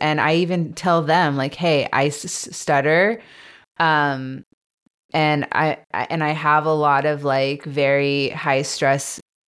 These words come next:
situations where I have to th-, communicate a certain way, but I've really learned how to be my authentic self and stutter openly while also, um,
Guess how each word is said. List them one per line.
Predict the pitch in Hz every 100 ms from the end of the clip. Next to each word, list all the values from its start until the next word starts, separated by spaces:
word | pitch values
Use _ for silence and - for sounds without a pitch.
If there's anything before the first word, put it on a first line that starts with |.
| -
situations | - - - - 156 135 131 151 202 214 196
where | 139
I | 139
have | 147 151
to | -
th-, | 147 - _ _ _ _
communicate | - 180 156 147 147 180 - -
a | 165
certain | - 165 151 143
way, | 131 135 175 226 226 - - _ -
but | 170 -
I've | 156 160 147
really | 160 175 175
learned | 160 147 147 147 143 143 - _ _ _
how | - 160 147 143 143
to | - 151 143 139 143 165 _ _ _ _ _
be | - 175
my | 180 160
authentic | 156 - 160 151 151
self | - 151 135 135 131
and | 147
stutter | 147 - 151 143
openly | - 139 139 175 180 190
while | 170 147
also, | 92 139 147 - 139 139 135 135 - _ _ _ _ _ _ _ -
um, | 151 135 117 110 -